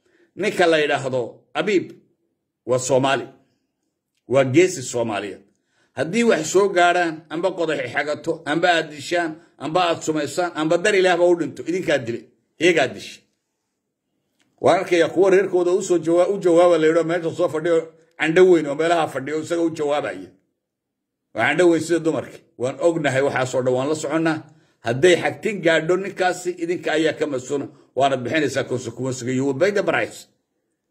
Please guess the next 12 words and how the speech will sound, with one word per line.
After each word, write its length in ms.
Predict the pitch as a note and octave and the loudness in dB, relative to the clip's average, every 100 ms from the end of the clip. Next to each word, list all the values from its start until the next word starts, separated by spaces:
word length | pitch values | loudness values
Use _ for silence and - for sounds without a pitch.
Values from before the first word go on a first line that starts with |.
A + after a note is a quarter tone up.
| _ _ - | _ _ 0
Waa 100 | A#2 | 0
geesi 380 | A2 F3 G3 F3 | 4 4 4 -2
Soomaaliyeed, 680 | - D#3 D3+ D3 D#3 D#3+ D#3 | -2 -4 0 0 2 0 -2
Soomaali 340 | D3 C#3+ E3 | -4 0 2
oo 60 | F3 | 2
dhan 140 | E3+ | 2
baa 100 | D3+ | -2
garab 240 | C#3 C#3 B2+ | -2 -4 -4
joogta, 260 | B2 A#2+ C3 | -6 -6 -4
annagaa 260 | C#3+ C#3 | -2 -2
garab 260 | A#2+ B2+ A2 | -2 -4 -6
joogna. 240 | G2 F2+ | -8 -14